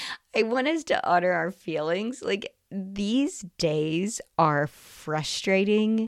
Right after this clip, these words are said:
They're disappointing. We tend to beat ourselves up a little bit. Like, I think it's okay to have a moment to pout. Like, have the little pity party so that you can get over it. If you try to stuff that down, it's just denying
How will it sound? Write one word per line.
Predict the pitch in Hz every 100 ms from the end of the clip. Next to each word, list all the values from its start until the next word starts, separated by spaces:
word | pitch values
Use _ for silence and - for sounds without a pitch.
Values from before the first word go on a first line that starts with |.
| -
They're | 180
disappointing. | 160 170 - - - 165 170 175 175 175 175 - -
We | 175 170
tend | 175 147
to | 143
beat | 151 160
ourselves | 165 - 151 143
up | 165 -
a |
little | 180 175 180
bit. | 170 160 165 - _ _ _
Like, | 190 - -
I | 202 254
think | 392 381
it's | -
okay | - 214 214
to | 214
have | 196 196
a | 170
moment | 160 156 -
to | 160
pout. | 147 - - -
Like, | 147 - _ _ _ -
have | - 185 202
the | 240
little | 262 269
pity | 240 185 190
party | 185 160 160 156 - -
so | - 170
that | 151
you | 107 165
can | - 165
get | 139
over | - - 58
it. | 50 - -
If | 165
you | 175 175
try | - 196 180
to | 208
stuff | - 208 196
that | - 185 -
down, | 165 147 147 143 156 _ _ _ _ -
it's | 180 -
just | - 180 170 - _ _ _ _ _ _ _ -
denying | 165 196 170 156 151 156 156 160